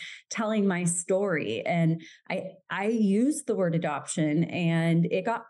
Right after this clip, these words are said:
pulled, and I felt so hurt because I didn't understand. Now, that being said, once you really explore, like, the history of the term adoption,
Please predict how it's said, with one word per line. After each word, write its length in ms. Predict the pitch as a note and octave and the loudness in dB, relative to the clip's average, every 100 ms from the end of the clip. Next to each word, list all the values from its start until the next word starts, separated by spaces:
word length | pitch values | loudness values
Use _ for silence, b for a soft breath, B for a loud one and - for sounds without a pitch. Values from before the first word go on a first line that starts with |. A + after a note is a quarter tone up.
| _ | _
pulled, 400 | G#3+ C4 F#3+ C#3+ - | 0 2 0 -2 -2
and 160 | F3+ | -2
I 220 | E3+ F3+ | -2 -4
felt 280 | G3+ A3+ G#3 | -2 -2 -2
so 340 | - G#3+ G3+ G3+ - | -4 -4 -4 -6 -6
hurt 240 | F4 D4+ - | -2 -2 -2
because 300 | G3 F3 F3 | -2 0 -2
I 60 | G3 | -2
didn't 280 | F3+ A3+ A3 | -2 -2 -2
understand. 880 | G#3 F3+ - - A3 F#3 - D#3 - B B B | -2 -2 -6 -4 -2 -2 -4 -6 -8 B B B
Now, 140 | G3+ | -4
that 180 | G3 G3+ | -2 -2
being 220 | F#3 F#3 | 0 0
said, 500 | E3+ - D4+ C#4 G3+ | 0 0 0 0 -2
once 240 | F3 G#3 G#3+ | 0 0 0
you 160 | G3 | 2
really 520 | F3 F#3+ A3 A3 G#3 - | 2 2 2 2 2 0
explore, 640 | F3+ - - F#3 F3+ F#3 | -2 -6 -4 -2 2 2
like, 360 | F3 D#3 D#3+ F3 | 2 -2 -4 -4
the 80 | E3 | -4
history 640 | E3 A#3+ A#3+ - G3+ F#3 | -2 -2 -2 -4 -2 0
of 180 | F3 E3 | -2 -2
the 80 | E3+ | -4
term 580 | E3+ F3 E3 D#3+ D#3+ - | -2 0 2 2 0 -2
adoption, 880 | F3 F3 D3+ D3 - D#3+ D3 D#3 | -4 -2 -4 -6 -4 -2 2 2